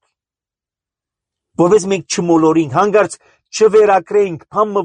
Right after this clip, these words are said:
որ դարձեք չարին կողմե է, և այնպես մը կարծվի, թե Աստծո կամքն էր ադիկա։ Կամ ինչ որ, ինչ որ բարակամը։ Երբ որ ունենք այդ անգերձ մոտեցումը,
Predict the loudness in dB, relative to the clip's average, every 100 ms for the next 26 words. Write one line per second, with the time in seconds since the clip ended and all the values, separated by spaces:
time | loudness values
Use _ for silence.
0 | -2 0 0 0 -2 -6 _ _ _ _
1 | _ _ -2 0 0 0 0 2 2 0
2 | 0 0 -2 0 0 2 0 -2 -4 0
3 | -2 -4 -10 -8 -2 -2 -4 -14 _ _
4 | _ -8 -2 -2 0 -2 -2 -10 -14 -12
5 | -14 -18 _ -20 _ _ -16 -16 -16 _
6 | _ _ _ _ _ _ _ _ _ _
7 | _ -2 0 0 0 0 0 0 0 -10
8 | -4 -2 0 0 0 -2 -6 -10 -14 -20
9 | _ _ _ _ _ _ _ _ _ _
10 | -4 0 2 2 2 -2 -6 _ -6 -4
11 | 0 0 2 2 2 -2 -4 -4 -4 -8
12 | -16 -16